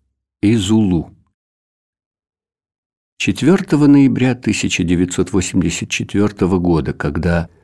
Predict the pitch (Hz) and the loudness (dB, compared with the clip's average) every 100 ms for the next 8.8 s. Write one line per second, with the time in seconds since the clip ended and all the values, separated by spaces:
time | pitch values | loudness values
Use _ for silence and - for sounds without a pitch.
0 | _ _ - 92 107 127 127 131 107 - | _ _ -4 -2 2 4 6 4 4 -2
1 | - _ - 104 110 120 113 95 107 143 | -20 _ -4 -2 0 2 2 2 2 6
2 | 139 135 160 180 196 208 - - _ _ | 6 6 6 4 4 0 -8 -20 _ _
3 | _ _ - 139 156 147 190 - 170 - | _ _ 2 4 6 4 2 0 -2 0
4 | 143 - 175 156 151 147 147 147 135 117 | 0 2 4 4 4 2 4 4 4 4
5 | 143 156 143 147 131 117 127 120 127 135 | 4 4 4 4 4 2 2 0 2 2
6 | 135 120 107 123 131 123 113 113 - - | 4 2 2 4 4 4 2 0 -2 -2
7 | 135 139 139 131 117 117 113 104 95 104 | 0 2 0 0 0 2 2 0 0 -2
8 | 101 - - 82 - 73 73 73 | -2 -4 -2 -2 -4 -6 -6 -12